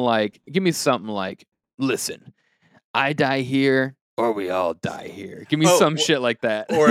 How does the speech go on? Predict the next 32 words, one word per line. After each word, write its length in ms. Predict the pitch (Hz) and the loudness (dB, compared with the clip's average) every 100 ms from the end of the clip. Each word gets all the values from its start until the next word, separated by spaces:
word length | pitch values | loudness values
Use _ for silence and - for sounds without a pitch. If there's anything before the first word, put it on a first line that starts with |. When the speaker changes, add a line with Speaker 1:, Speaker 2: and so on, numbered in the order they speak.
| 143 | 6
Speaker 2:
like, 200 | 135 214 | 4 0
Speaker 1:
<laughs> 560 | 196 _ _ _ _ | -10 _ _ _ _
Speaker 2:
"What's 280 | - 190 - | -4 -2 2
that? 340 | 208 233 285 - _ _ - | 2 2 0 -6 _ _ -10
You 120 | 151 | -2
wanna 180 | 170 143 | -2 0
shoot 360 | - 160 180 - | 0 0 0 -2
the 80 | 117 | -6
president?" 880 | - 123 131 160 190 262 339 - - _ _ _ _ _ _ _ _ _ _ _ _ - | 0 0 2 0 0 0 -2 -12 -14 _ _ _ _ _ _ _ _ _ _ _ _ -4
Speaker 1:
Yeah. 140 | 139 92 | -2 0
Speaker 2:
Something 680 | - - 294 302 247 208 175 | 2 2 0 0 0 0 -2
cool. 680 | - 170 151 120 101 - - _ _ _ _ _ _ _ _ | -4 -2 0 -2 -4 -10 -20 _ _ _ _ _ _ _ _
Speaker 1:
Yeah, 260 | 147 120 110 | 0 0 4
give, 240 | 160 180 | 2 4
give 200 | 185 196 | 2 2
me 120 | 226 | -2
something 480 | 196 - 156 - 139 | 0 0 2 2 2
that's 260 | 127 113 - | 2 0 0
gonna 240 | 120 117 | 0 0
get 320 | 113 127 127 | 0 -2 2
you 80 | 139 | 4
out 100 | 117 | 4
of 40 | 117 | 2
the 80 | 113 | -2
situation 680 | - 107 107 101 104 90 | -4 -4 -2 -2 -4 -8
and 180 | 104 101 | -10 -8
be 100 | 101 | -8
badass 580 | 98 101 95 98 110 - | -4 -2 0 -2 -2 0
that 160 | 113 110 | 0 0
isn't 340 | 123 123 104 | -2 -4 -10
just 340 | 95 104 - 110 | -8 -8 -8 -8
like, 300 | 87 87 | -8 -10